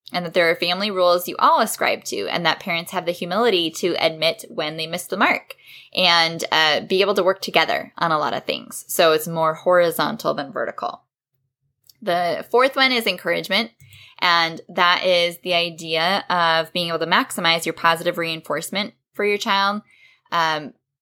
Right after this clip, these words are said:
away, moving away from candy-like praise to vegetable-like <laughs> encouragement that creates a, instills a really healthy sense of self-esteem and,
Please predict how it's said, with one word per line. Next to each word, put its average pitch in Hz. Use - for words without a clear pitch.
away, 180
moving 214
away 175
from 156
candy-like 262
praise 160
to 165
vegetable-like 170
<laughs> -
encouragement 165
that 165
creates 202
a, 175
instills 170
a 156
really 156
healthy 160
sense 151
of -
self-esteem 247
and, 165